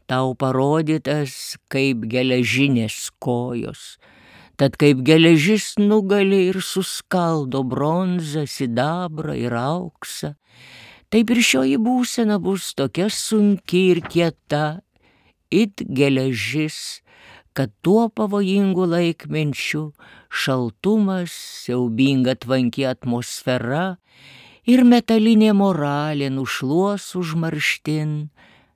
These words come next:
visą gerąjį auksinį pirmųjų vienuolių dosnumą, sidabrinę antrųjų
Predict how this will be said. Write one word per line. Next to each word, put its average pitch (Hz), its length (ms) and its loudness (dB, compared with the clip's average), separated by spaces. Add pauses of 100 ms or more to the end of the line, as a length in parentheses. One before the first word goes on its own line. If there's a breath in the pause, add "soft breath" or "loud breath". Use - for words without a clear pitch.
(160)
visą 185 600 -2
gerąjį 160 720 -2
auksinį 131 880 -4
pirmųjų 123 640 -2
vienuolių 120 800 -2 (220)
dosnumą, 165 960 -2 (720 loud breath)
sidabrinę 214 920 4
antrųjų 202 760 2